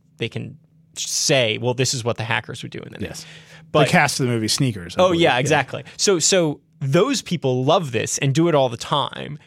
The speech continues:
Speaker 1: Generally, we don't see it outside of that a ton, and this is kind of the first high-profile instance of it really being used to do damage.
Speaker 2: And just to do damage and chaos, right? That's, that's the goal, it seems like.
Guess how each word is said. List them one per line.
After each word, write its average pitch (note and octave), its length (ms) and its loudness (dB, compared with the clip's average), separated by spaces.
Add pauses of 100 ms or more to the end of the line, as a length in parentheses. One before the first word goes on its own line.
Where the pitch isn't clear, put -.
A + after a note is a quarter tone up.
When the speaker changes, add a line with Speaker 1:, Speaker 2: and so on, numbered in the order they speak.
(260)
Speaker 1:
Generally, C3+ 1160 -2 (240)
we D3+ 300 0
don't G3 260 -2
see - 500 0
it - 200 -6
outside C3 800 -2
of D#3 140 -4
that E3+ 340 -2
a C3+ 120 -8
ton, D3 520 -2
and D#3+ 180 0
this E3+ 120 0
is - 60 -2
kind F#3+ 300 -2
of E3+ 60 0
the D3+ 80 0
first - 580 -4
high-profile A#2+ 920 0
instance B2 380 -6
of A#2 120 -6
it A2+ 100 -6
really A#2 220 -4
being A2 240 -6
used A2 240 -10
to A2+ 60 -8
do A2 120 -4
damage. A2+ 400 -2
Speaker 2:
And D#3 320 0
just F3 280 0 (340)
to F3+ 100 2
do F3 100 6
damage E3+ 360 4
and D3+ 100 2
chaos, - 460 -2
right? A#2+ 280 -4 (280)
That's, C3 240 -2
that's C3 260 0
the B2 120 -2
goal, C3+ 320 4
it E3 80 -6
seems F#3+ 240 -4
like. G3+ 260 -8